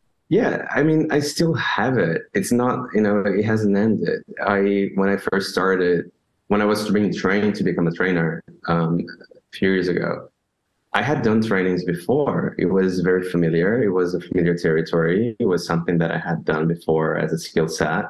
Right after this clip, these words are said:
but I was terrified of being judged. I was terrified of failing. I was terrified of not being good enough. I was terrified of stuttering.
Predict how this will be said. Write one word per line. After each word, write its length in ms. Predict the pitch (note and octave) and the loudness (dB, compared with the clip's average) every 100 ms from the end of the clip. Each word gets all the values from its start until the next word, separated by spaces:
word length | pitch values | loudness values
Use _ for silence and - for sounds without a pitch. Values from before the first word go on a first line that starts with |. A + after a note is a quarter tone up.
| - | -4
but 200 | F2 E2+ | -2 0
I 260 | E2+ E2+ | 0 0
was 320 | F2 E2+ E2+ - | 0 -2 -2 -2
terrified 580 | G#2 D3 - - - - - | -2 -2 -2 -4 -6 -8 -2
of 80 | |
being 220 | E2+ E2 E2 | 0 0 0
judged. 440 | - - - - - | -2 -4 -8 -10 -4
I 60 | D#2 - | -4 -4
was 120 | E2+ | -2
terrified 460 | E2+ E2+ - E2 | -2 0 -2 -2
of 200 | D#2+ D#2+ - _ _ _ | -2 -4 -8 _ _ _
failing. 560 | - F#2 D#2+ D#2+ G2 C3 | -2 0 2 2 0 0
I 80 | E2+ | 0
was 140 | E2 | -2
terrified 560 | - D#2+ D#2 - D#2 D2+ | -2 -2 -2 -2 -2 -2
of 200 | D2 D#2+ | -2 0
not 260 | D#2 D2+ | -2 -2
being 240 | E2+ D#2 C2+ D#2 | -2 -2 -2 -2
good 100 | D#2+ | 0
enough. 320 | E2+ F2+ D#2+ - - | 2 0 -2 -4 -4
I 40 | |
was 140 | D#2 - | -4 0
terrified 520 | E2 D#2+ - D#2+ D#2 | 0 0 -2 -2 -2
of 180 | D#2 - | -4 -6
stuttering. 720 | - D#2+ D#2 F2 F#2 A#2+ | -2 -2 0 -2 0 -2